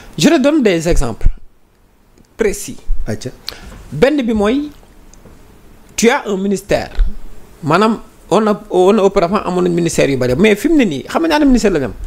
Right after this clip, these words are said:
Speaker 2: Mhm.
Speaker 1: Vingt-cinq ministères ak cinq secrétariats d'État. Xam nga loolu mooy lan?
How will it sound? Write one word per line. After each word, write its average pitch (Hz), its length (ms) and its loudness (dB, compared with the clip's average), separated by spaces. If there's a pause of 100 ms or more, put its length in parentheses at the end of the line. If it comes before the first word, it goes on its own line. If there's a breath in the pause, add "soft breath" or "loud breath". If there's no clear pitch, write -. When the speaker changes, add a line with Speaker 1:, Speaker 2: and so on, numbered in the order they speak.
(100)
Speaker 2:
Mhm. 110 280 -2
Speaker 1:
Vingt-cinq 311 440 2
ministères 269 380 2 (1300 loud breath)
ak - 100 0
cinq 320 260 0
secrétariats 233 560 0
d'État. 214 280 -4 (480)
Xam 311 140 2
nga 370 80 4
loolu 349 140 4
mooy 262 120 2
lan? - 120 0